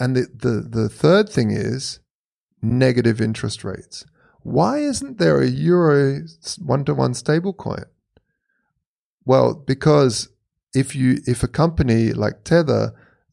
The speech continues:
uh, or, uh, had a whole bunch of euros, they have to pay negative interest rates. That breaks their whole business model. So, um, so with, with doing that, you can <clears throat> really, um,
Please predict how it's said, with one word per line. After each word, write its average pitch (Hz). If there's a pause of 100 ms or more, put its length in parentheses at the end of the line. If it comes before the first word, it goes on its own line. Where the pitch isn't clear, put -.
uh, 107
or, 101
uh, 123
had 120 (180)
a 107 (140)
whole 151
bunch 127
of 107
euros, 131
they 120
have 127
to -
pay 113
negative 113
interest 151
rates. -
That 131
breaks 143
their 120
whole 113
business 151
model. - (840)
So, 127 (640)
um, 123 (400)
so 139 (260)
with, 139
with 147
doing 190
that, 123
you 127
can 127 (460)
<clears throat> 156
really, 139
um, 107